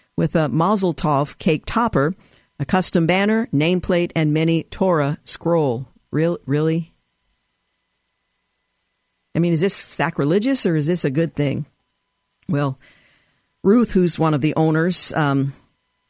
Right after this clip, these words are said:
told the local media her family has joked about hosting a bark mitzvah, mitzvah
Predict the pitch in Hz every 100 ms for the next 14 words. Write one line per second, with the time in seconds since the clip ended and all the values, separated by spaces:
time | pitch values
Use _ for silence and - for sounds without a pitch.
0 | _ - 202 190 185 196 190 165 202 185
1 | 156 156 175 170 170 160 147 123 170 214
2 | - 170 151 - 220 - 208 151 135 139
3 | - 151 151 - 120 - 123 147 - -
4 | - - 143